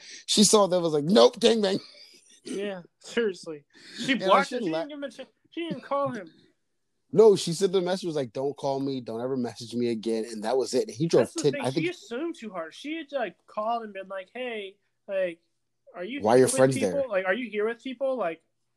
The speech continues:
Speaker 2: that's a little worrying. Like, I don't know.
Speaker 1: Yeah, and it's like, I don't know. Maybe she had some traumatic experience, so I probably shouldn't
Speaker 2: Yeah.
Speaker 1: be laughing that hard at this. But it's kind of, it's fucking funny. Like,
Speaker 2: Yeah, it's like, damn, you just assumed he a rapist. Okay.
Speaker 1: <laughs> Yeah,
Speaker 2: Like,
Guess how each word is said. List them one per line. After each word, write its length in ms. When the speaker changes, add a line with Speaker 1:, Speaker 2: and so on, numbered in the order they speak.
Speaker 2:
that's 160
a 60
little 200
worrying. 600
Like, 340
I 80
don't 120
know. 120
Speaker 1:
Yeah, 220
and 80
it's 140
like, 200
I 80
don't 80
know. 60
Maybe 200
she 140
had 140
some 100
traumatic 500
experience, 460
so 80
I 80
probably 280
shouldn't 300
Speaker 2:
Yeah. 60
Speaker 1:
be 60
laughing 340
that 160
hard 240
at 80
this. 240
But 140
it's 160
kind 240
of, 140
it's 140
fucking 360
funny. 400
Like, 180
Speaker 2:
Yeah, 300
it's 120
like, 200
damn, 240
you 100
just 160
assumed 440
he 160
a 40
rapist. 480
Okay. 400
Speaker 1:
<laughs> 60
Yeah, 760
Speaker 2:
Like, 360